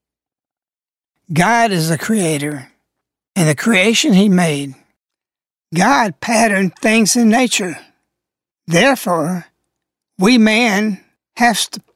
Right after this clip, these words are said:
pattern what God created. And everything we do should be in partner with God's ways. And align yourself to that.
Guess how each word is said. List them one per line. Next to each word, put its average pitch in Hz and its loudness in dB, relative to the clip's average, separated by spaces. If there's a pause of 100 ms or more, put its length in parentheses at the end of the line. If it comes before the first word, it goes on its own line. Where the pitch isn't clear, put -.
pattern 202 0 (420)
what 214 -2
God 240 0
created. 160 -6 (800)
And 170 2
everything 196 0
we 165 0
do 170 2 (320)
should - -2
be 202 2
in 185 0
partner 165 -2
with 160 -12
God's 156 -2
ways. 131 -6 (960)
And 170 0
align 175 0
yourself 185 -2
to - -12
that. 240 -4